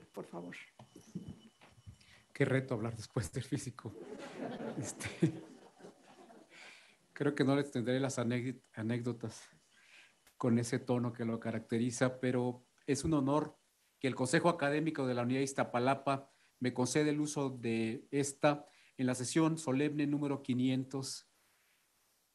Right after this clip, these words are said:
Speaker 2: Es también un, un doble motivo también, dado que hoy celebro treinta años de estar en la uam, pero, eh, creo que también como antiguo consejero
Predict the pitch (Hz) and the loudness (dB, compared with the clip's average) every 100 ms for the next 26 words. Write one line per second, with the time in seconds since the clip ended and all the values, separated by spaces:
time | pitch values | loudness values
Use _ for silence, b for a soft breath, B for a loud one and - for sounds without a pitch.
0 | _ _ - 196 202 - - 165 156 165 | _ _ 4 6 4 -6 -2 0 2 0
1 | 165 175 185 - 165 156 156 151 135 - | 0 -2 -4 -6 -4 -2 0 -2 -6 -8
2 | 147 151 156 156 151 139 135 160 175 170 | -4 0 2 2 0 -2 -4 -4 -2 -2
3 | 135 135 135 175 151 113 110 110 113 117 | -2 0 0 -2 -4 -4 -4 -2 -2 -4
4 | - - 110 113 113 123 120 135 131 131 | -8 -4 -2 0 0 0 0 0 0 -2
5 | 113 - 117 113 117 147 151 151 - 151 | -6 -2 0 0 0 0 -2 -4 -4 0
6 | 156 156 165 - _ _ 143 139 135 135 | 2 2 -2 -4 _ _ -4 0 0 0
7 | 143 - 156 160 160 135 131 143 143 - | -4 -2 0 0 -2 0 2 2 -2 -6
8 | 131 123 117 120 _ _ _ - 123 120 | -2 -2 -2 -6 _ _ _ -10 -8 0
9 | 156 151 151 120 131 123 151 139 139 | 2 2 0 -2 -2 -2 0 0 -4